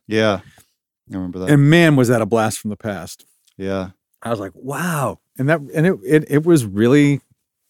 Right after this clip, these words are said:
Speaker 2: it was really accurate. There was no staging of that one.
Speaker 1: And what, what, what about that? Explain. What do you mean? Like, there was
Speaker 2: Well, I mean, just, like, they really caught what we were doing. Like, some, a lot of these things,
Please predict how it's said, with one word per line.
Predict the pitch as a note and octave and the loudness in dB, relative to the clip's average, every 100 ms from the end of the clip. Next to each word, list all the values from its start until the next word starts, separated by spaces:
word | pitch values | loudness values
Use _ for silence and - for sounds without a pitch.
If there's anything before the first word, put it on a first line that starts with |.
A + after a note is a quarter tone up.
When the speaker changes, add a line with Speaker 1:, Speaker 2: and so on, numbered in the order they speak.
| _ _ _ _ C#3+ | _ _ _ _ -2
Speaker 2:
it | |
was | D#3 C3 | 0 4
really | D#3+ C#3+ | 4 4
accurate. | E3 - F2+ - | 2 -2 -8 -2
There | C3 | 0
was | D#3 A#2+ | 0 0
no | C#3 | -2
staging | - D#3 E3+ B2+ G2 | 0 0 2 2 -2
of | F#2+ | -4
that | B2+ G2 | -4 -6
one. | F2+ - _ _ _ _ _ _ | -12 -20 _ _ _ _ _ _
Speaker 1:
And | A#2+ A#2 | -6 0
what, | B2 A#2 | 2 2
what, | C3+ B2 B2+ - _ - | 2 2 2 -2 _ -10
what | A#2 A#2+ | 0 0
about | G#2+ A2 G#2+ - | 2 0 0 -2
that? | G2 - - - B2 | -4 -6 -14 -20 -16
Explain. | C#3 - - A2 G2 | -16 -14 -8 -4 -4
What | G2 | -4
do | |
you | G2 | -4
mean? | F#2+ F#2 _ - | -4 -6 _ -14
Like, | A2 - | -12 -12
there | F#2+ A#2+ G#2+ G#2+ | -16 -8 -4 0
was | |
Speaker 2:
Well, | D3+ | 4
I | E3+ E3 | 4 4
mean, | E3+ | 2
just, | D3+ | 2
like, | D3+ D3 | 0 2
they | D3 | 2
really | C3+ D#3 D3+ | 4 4 4
caught | - D3+ D3 - | 2 0 0 0
what | A#2 C3 _ | 0 0 _
we | C3 B2 | -2 2
were | C3 | 4
doing. | C#3 C#3+ | 6 4
Like, | A2+ A2+ | 4 0
some, | D3+ D3+ | -2 0
a | |
lot | C#3 C#3+ | 0 0
of | C3 | 2
these | A#2+ - | -2 -2
things, | - A#2+ A2 - | -4 -4 -4 -6